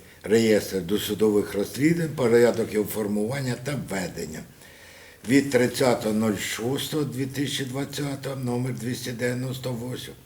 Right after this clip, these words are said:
восьмий. Та про затвердження положення про єдиний реєстр досудового розслідування, порядок його формування та ведення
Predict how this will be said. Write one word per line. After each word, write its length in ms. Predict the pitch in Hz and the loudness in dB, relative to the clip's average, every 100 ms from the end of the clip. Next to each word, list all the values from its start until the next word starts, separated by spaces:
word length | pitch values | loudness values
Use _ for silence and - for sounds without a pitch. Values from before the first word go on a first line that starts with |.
| - - - - - | -20 -20 -20 -20 -10
восьмий. 480 | 110 131 127 - 107 - - - - - | 2 4 4 0 -8 -12 -16 -18 -20 -8
Та 140 | - 160 | 4 4
про 340 | 156 160 156 | 8 8 8
затвердження 720 | 147 135 139 139 143 120 127 | 6 4 6 6 6 6 2
положення 800 | 123 131 127 143 127 123 120 107 - - - - - - | 2 2 6 6 4 0 0 0 -4 -16 -20 -20 -20 -2
про 200 | 131 131 | 4 6
єдиний 680 | 127 120 127 123 107 - | 6 6 4 4 0 0
реєстр 560 | 123 123 120 156 151 135 | 6 8 8 6 4 -2
досудового 800 | 104 107 127 113 123 135 139 - - - - | -2 -2 -2 2 2 2 -2 -6 -12 -20 -12
розслідування, 640 | 110 123 - 123 98 104 92 | -2 0 2 2 4 2 4
порядок 580 | 123 120 131 110 110 107 | 6 8 8 6 2 2
його 140 | 107 | 0
формування 880 | - 117 107 107 95 123 160 165 165 - - - - - - - - - - | 0 0 2 2 4 2 2 0 -2 -6 -18 -20 -20 -20 -20 -20 -20 -20 -10
та 180 | - 127 | 2 2
ведення 680 | 92 127 151 151 151 147 | 6 6 6 6 2 2